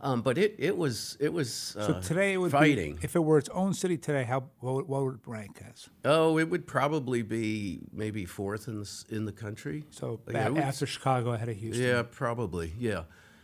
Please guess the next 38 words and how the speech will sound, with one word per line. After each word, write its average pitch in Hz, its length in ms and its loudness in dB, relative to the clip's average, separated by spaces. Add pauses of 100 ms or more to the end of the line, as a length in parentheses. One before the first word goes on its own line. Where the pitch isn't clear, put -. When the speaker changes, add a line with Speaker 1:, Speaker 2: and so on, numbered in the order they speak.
(160)
Speaker 1:
And, 143 380 0
uh, 139 160 2
so 151 260 2
it 151 120 0
went 180 240 0
from 139 320 -2
this, - 400 -2 (100)
this, - 400 -6
uh, 104 460 -6
this 104 240 -6
little 131 220 2
brother 95 420 -2
who's, 87 260 -6
like, 92 260 -8
fighting 107 600 -4
to 82 340 -8 (160)
keep - 260 -6
up 135 320 0 (360)
to 160 120 0
suddenly 143 800 2
always 123 440 2
and 95 140 -4
perpetually 98 680 -2
in 87 100 -4
the 85 80 -6
shadow 87 720 -4 (140)
of 82 520 -8
Manhattan 90 680 -6
because 92 400 -8
it 90 80 -10
was 85 160 -10
just - 260 -12
another 80 360 -8
borough. 71 440 -8
It, 101 160 -4
it 98 140 -6
lost 90 340 -6
its - 320 -8